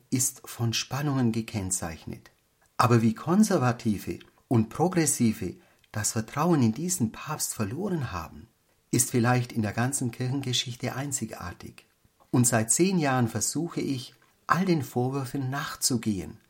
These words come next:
die gegen Papst Franziskus erhoben werden. Ob es die großen Linien sind, die er vertritt, ob es einzelne Aussagen sind,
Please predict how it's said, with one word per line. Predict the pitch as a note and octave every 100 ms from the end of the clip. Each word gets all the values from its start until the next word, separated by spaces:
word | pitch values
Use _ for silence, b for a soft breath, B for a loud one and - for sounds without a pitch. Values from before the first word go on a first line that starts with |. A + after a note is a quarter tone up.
| b _
die | A2
gegen | G#2 F#2+ F#2
Papst | G2+ G#2+ -
Franziskus | G#2 - A#2+ - A2
erhoben | G#2 F2+ A2+ G#2+ F#2+
werden. | F#2+ E2+ - - _ _ _ _ _ _ -
Ob | A2
es | A2
die | A2+
großen | A2+ C3+ C#3 G#2+
Linien | G2+ C#3 F3 F3 D#3
sind, | - D3+ C#3+ C#3
die | B2
er | A#2+
vertritt, | A#2+ A#2 B2 A#2+ - _ B B B B B
ob | - B2
es | A#2+
einzelne | C3 E3 E3 C3 A#2+ -
Aussagen | D#3+ F#3 - B2+ A#2+ G#2
sind, | - F#2+ -